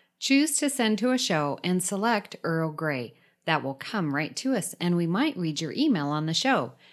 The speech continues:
You can also find the network on Twitter at Trek F M and on Facebook at facebook dot com slash Trek F M.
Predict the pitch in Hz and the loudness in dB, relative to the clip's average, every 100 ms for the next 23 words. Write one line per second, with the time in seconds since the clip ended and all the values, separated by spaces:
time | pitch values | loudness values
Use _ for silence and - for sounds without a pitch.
0 | _ _ 269 277 277 302 - 311 233 208 | _ _ 0 4 6 6 4 2 4 4
1 | 196 170 - 165 165 - 165 160 - 294 | 4 2 2 -2 -2 -2 -2 -2 -4 0
2 | 277 151 190 - _ _ - 165 - - | 2 2 0 -6 _ _ -2 -2 0 0
3 | 233 - 269 226 180 165 185 - _ _ | 0 0 -2 0 0 0 -4 -8 _ _
4 | - 208 233 226 175 170 170 214 214 - | 2 4 4 2 0 0 4 2 2 -4
5 | 127 - - 147 - 160 156 190 190 226 | -8 -8 -8 -8 -4 -4 -2 -2 -2 0
6 | 208 - 285 233 180 208 - 160 160 - | 0 2 2 2 2 0 0 0 0 -4
7 | - 160 147 156 147 139 123 131 | -6 -6 -4 -6 -8 -8 -8 -10